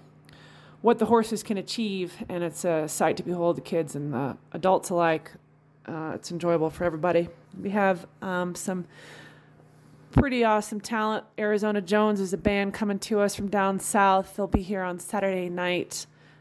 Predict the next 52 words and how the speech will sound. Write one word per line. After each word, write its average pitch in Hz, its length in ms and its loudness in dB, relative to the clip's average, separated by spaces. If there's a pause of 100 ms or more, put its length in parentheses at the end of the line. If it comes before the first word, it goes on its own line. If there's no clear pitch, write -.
They 185 100 -4
play 196 240 -6
at 202 180 -6
the 202 80 -18
fairgrounds, 220 640 -6
included 233 420 -6
in 233 140 0
the 226 80 0
purchase - 320 -6
price 220 220 2
of - 60 -14
your 240 100 -8
ticket. 320 360 -10 (600)
So 254 160 -2
the 247 60 2
kiddos, 320 360 4
like 285 140 0
I 269 60 2
said, 277 280 2
under 254 160 0
six - 320 -4
are 240 80 -2
free. 269 540 -4 (420)
Adults, 277 400 4
it's - 180 -6
ten 269 300 0
dollars. 220 500 4
If 220 80 -8
you 226 120 -8
want 233 160 0
a - 20 -4
discount 226 760 -6
and 208 200 -4
you're 208 200 2
a 202 60 -2
true 311 220 0
rodeo 220 320 4
fan, 214 260 -4
you're 208 100 0
gonna 202 120 -4
come 208 180 -6
both 196 260 0
nights. 233 480 -2
Why? 190 360 -2 (400)
It's 202 180 -4
eight 226 180 4
dollars 220 320 4
on 196 80 -4
our 180 140 -4
website, 214 560 -2
san 196 260 -10
miguel 190 460 -2